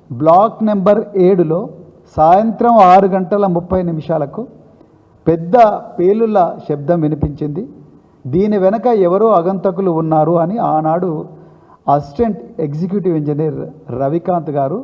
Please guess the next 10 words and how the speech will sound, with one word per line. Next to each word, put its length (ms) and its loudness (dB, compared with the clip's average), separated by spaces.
పోలీస్ 280 -6
స్టేషన్లో 480 -10
కంప్లైంట్ 380 -8
ఇచ్చిండ్రు. 280 -16
ఇది 220 -4
నేను 180 -2
ఇదే 240 6
వేదికగా 480 -6
ఇంతకు 280 -4
ముందు 160 2